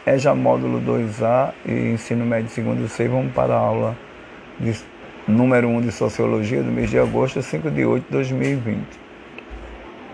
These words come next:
Hoje nós vamos falar de um dos maiores sociólogos da história da sociologia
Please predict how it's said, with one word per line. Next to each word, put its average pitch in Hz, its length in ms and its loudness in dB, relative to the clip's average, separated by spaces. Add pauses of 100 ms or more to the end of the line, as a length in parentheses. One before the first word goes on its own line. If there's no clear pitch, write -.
(760)
Hoje 120 220 4
nós 135 160 4
vamos 127 180 2
falar 120 240 2
de 120 80 0
um 120 80 0
dos 117 120 -2
maiores 113 360 0
sociólogos 113 720 -2
da 113 120 4
história 110 520 4
da 101 160 0
sociologia 110 800 -2